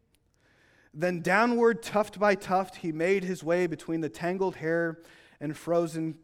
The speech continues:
crust." Okay? <laughs> So he's, he's climbing down Satan, and finally he gets out, he gets out of hell,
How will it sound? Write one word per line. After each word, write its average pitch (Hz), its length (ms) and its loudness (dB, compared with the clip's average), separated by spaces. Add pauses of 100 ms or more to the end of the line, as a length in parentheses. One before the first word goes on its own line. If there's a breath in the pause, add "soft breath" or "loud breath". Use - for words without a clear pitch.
crust." - 540 -12
Okay? - 320 0
<laughs> - 60 -18 (320 loud breath)
So 208 200 6
he's, 196 180 2 (220 loud breath)
he's 190 160 -2
climbing 285 540 6
down 220 260 6
Satan, 185 360 0
and 165 180 -4
finally 196 420 -4
he 156 120 -4
gets 147 260 -8
out, 135 120 -6
he 151 120 -12
gets 135 220 -8
out 139 100 -6
of 143 100 -10
hell, 165 340 -6